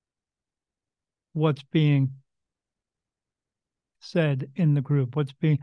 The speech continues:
I don't want you to come in and disrupt everyone because you have an opinion of everyone else, uh, that has no validity whatsoever, and you just wanna voice your opinion and call everybody else a, a piece of crap for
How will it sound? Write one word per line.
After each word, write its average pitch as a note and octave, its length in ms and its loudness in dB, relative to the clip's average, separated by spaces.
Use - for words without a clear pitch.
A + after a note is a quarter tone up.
I E3 60 0
don't E3+ 120 2
want E3+ 140 0
you E3 60 -2
to D3+ 80 -2
come D#3+ 180 -2
in D#3 100 2
and D3 100 2
disrupt D3+ 520 -2
everyone C#3+ 360 -2
because C#3 380 -2
you D3+ 140 0
have C#3+ 200 0
an C#3 120 0
opinion D3 640 0
of D3 120 -2
everyone C#3+ 400 0
else, C#3 440 -4
uh, C#3 300 0
that C#3 200 0
has C3 240 0
no D3+ 140 2
validity C#3+ 440 0
whatsoever, C3+ 760 -2
and C#3 340 2
you D3 120 2
just C#3 200 -4
wanna C#3+ 200 -2
voice C3+ 280 -2
your C#3+ 80 -6
opinion D3 420 0
and C3+ 100 -2
call C#3 200 -4
everybody C3+ 460 -2
else C3+ 240 -6
a, B2+ 300 -8
a - 20 0
piece C#3+ 240 -4
of - 60 -20
crap C#3 320 -4
for C#3 240 -8